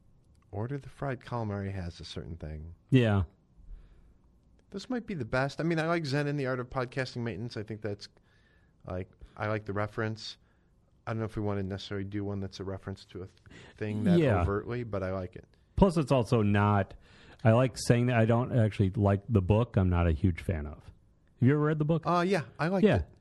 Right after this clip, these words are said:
Speaker 2: it's okay.
Speaker 1: I liked it.
Speaker 2: It's certainly
Speaker 1: I was in
Speaker 2: of its time and place, and I think captures that
Speaker 1: I was in a
Speaker 2: time
Speaker 1: big
Speaker 2: period very
Speaker 1: phase
Speaker 2: well.
Speaker 1: of reading books about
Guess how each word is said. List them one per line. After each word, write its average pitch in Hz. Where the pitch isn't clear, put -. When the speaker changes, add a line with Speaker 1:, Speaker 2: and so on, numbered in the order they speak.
Speaker 2:
it's 196
okay. 104
Speaker 1:
I 123
liked 120
it. -
Speaker 2:
It's 160
certainly 233
Speaker 1:
I -
was 151
in 143
Speaker 2:
of 139
its -
time 92
and 101
place, 90
and 92
I 87
think 87
captures 82
that 78
Speaker 1:
I 139
was 147
in 160
a 98
Speaker 2:
time 98
Speaker 1:
big -
Speaker 2:
period 78
very 117
Speaker 1:
phase 110
Speaker 2:
well. -
Speaker 1:
of 98
reading 95
books -
about 87